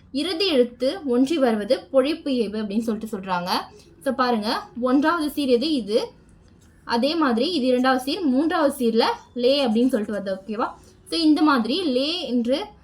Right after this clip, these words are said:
லே, இங்கேயும் லே. ஓகே, இது மாதிரி எழுத்து வந்து ஒன்றி வர்றது இயைபு. So இந்த மாதிரி ஒன்றாவது சீர்லயும் மூன்றாவது சீர்லயும் ஒன்றி வர்றது பொழிப்பு இயைபு அப்படின்னு சொல்லி சொல்றாங்க. அடுத்ததா, அடுத்ததா ஒரு பாருங்க, ஒன்று, நான்கு.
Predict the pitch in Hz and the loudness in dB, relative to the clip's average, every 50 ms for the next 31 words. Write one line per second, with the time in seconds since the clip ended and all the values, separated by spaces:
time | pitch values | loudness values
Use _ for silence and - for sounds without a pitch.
0 | _ - _ _ _ - 247 254 269 254 247 247 254 320 269 220 202 - - - | _ -20 _ _ _ -2 0 0 2 2 0 0 0 0 0 0 -2 -6 -10 -16
1 | - - - - 233 247 - 269 262 254 269 285 302 269 233 - - 233 247 254 | -20 -20 -16 -10 -10 -8 -2 0 0 2 2 2 0 -2 -4 -6 -4 0 2 2
2 | 311 381 - - 320 294 240 233 285 311 254 233 247 269 285 302 254 226 208 208 | 2 0 -4 -4 -2 0 2 2 2 2 2 4 4 4 2 2 0 0 -2 -2
3 | 208 202 233 349 370 277 240 233 214 226 208 202 226 - - - - _ _ _ | -4 -2 -2 -2 0 0 0 0 0 0 0 0 -2 -2 -2 -6 -18 _ _ _
4 | _ - _ - 320 320 302 294 302 330 311 311 302 294 359 381 277 262 262 277 | _ -20 _ -8 -2 0 2 2 2 2 2 2 2 2 0 0 2 2 2 2
5 | 277 349 359 370 359 - - 302 285 269 269 269 330 349 294 254 262 285 269 302 | 2 2 0 0 -2 -2 -2 -2 0 0 0 -2 0 0 2 2 2 2 0 0
6 | 294 277 277 285 269 254 226 254 294 349 339 - - - _ - - _ - - | 0 -2 -2 -2 -4 -4 -2 -2 -4 -4 -6 -10 -14 -20 _ -20 -20 _ -20 -18
7 | - 233 247 262 285 302 339 285 269 247 233 214 220 294 415 - - - - - | -6 -2 2 2 2 2 0 -2 0 -2 -2 -2 -2 -6 -6 -6 -10 -16 -20 -20
8 | - _ _ - 277 277 294 339 370 370 - 330 302 269 220 208 202 208 233 233 | -20 _ _ 4 6 6 6 6 2 -4 -4 -2 0 0 2 0 0 0 0 0
9 | 214 208 226 233 247 214 208 - 208 190 190 190 185 185 190 220 311 - - - | 0 0 -2 0 0 -2 -2 -4 -6 -4 -4 -4 -4 0 2 2 2 2 0 -10
10 | - _ - - - - 226 233 226 226 208 233 277 403 - - - _ - - | -20 _ -20 -6 2 2 2 4 2 0 4 4 4 4 4 -4 -16 _ -20 -20
11 | - - - - - - - 247 254 262 302 302 302 320 311 254 240 247 311 339 | -20 -20 -20 -20 -12 4 6 6 6 6 4 4 4 6 6 6 4 4 4 2
12 | 254 254 233 220 208 196 196 214 269 359 294 240 240 285 277 311 330 285 269 247 | 4 4 4 4 4 2 2 2 2 2 2 2 2 2 2 2 0 0 0 2
13 | 247 262 254 233 214 208 196 185 196 220 | 4 4 4 2 0 0 -4 -4 -4 -4